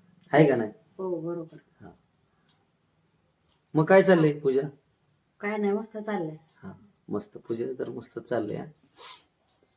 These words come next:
Speaker 1: मगाशीच भांडणं केले ते आम्ही दोघांनी, लई.
Speaker 2: लई भांडणं केले.
Speaker 1: हा. का भांडणं केली तिला विचारा.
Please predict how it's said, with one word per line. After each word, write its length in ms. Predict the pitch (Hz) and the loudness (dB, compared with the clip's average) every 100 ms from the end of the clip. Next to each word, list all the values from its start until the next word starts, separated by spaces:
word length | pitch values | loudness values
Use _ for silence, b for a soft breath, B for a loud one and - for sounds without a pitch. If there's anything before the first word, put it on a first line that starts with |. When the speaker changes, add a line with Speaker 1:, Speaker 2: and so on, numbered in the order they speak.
| - | -6
Speaker 1:
मगाशीच 360 | 139 139 143 147 | -2 -2 -2 -2
भांडणं 260 | 156 151 | 0 0
केले 220 | 107 113 | -2 -4
ते 120 | 101 90 | -4 -6
आम्ही 140 | 92 | -8
दोघांनी, 340 | 107 104 82 80 _ - | -6 -6 -8 -16 _ -2
लई. 280 | 131 156 156 - - | 4 4 4 -10 -12
Speaker 2:
लई 200 | 165 185 | -8 -6
भांडणं 260 | 190 190 160 | -4 -4 -4
केले. 300 | 156 147 - _ _ | -8 -16 -20 _ _
Speaker 1:
हा. 160 | 104 80 - _ _ _ _ _ _ _ _ _ _ _ _ _ _ _ _ _ _ _ _ _ _ _ _ _ _ _ _ _ _ _ _ _ - | -16 -16 -18 _ _ _ _ _ _ _ _ _ _ _ _ _ _ _ _ _ _ _ _ _ _ _ _ _ _ _ _ _ _ _ _ _ 4
का 80 | |
भांडणं 260 | 175 190 185 | 6 8 6
केली 260 | 175 170 151 | 4 2 2
तिला 120 | 143 | 0
विचारा. 300 | 135 113 | 0 -4